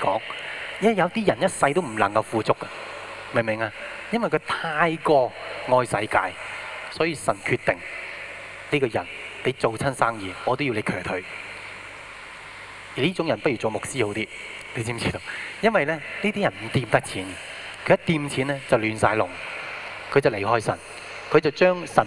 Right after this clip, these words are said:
擺喺第二、三、四、五、六位。但係佢又精喎，時不時禱告神呢，唔好俾我落地獄，掹住我條尾，唔好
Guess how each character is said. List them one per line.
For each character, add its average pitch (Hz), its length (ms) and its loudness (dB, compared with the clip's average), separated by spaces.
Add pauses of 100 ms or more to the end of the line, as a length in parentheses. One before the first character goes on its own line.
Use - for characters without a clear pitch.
(100)
擺 139 180 6
喺 147 100 4
第 107 260 2
二、 110 60 2
三、 131 240 4
四、 127 100 4
五、 101 140 -2
六 107 100 2
位。 92 200 0 (880)
但 165 100 8
係 165 140 2 (840)
佢 185 120 6
又 185 80 8
精 226 280 6
喎， 175 320 0
時 - 80 2
不 - 80 8
時 131 160 -4
禱 156 120 4
告 151 120 6
神 113 180 -2
呢， 123 120 2 (1800)
唔 135 120 0
好 131 120 8
俾 143 140 0
我 131 80 4
落 117 120 4
地 - 140 -2
獄， 110 100 -4 (960)
掹 175 220 6
住 143 140 4
我 135 80 4
條 123 120 4
尾， 120 220 4
唔 - 800 -2
好 160 80 12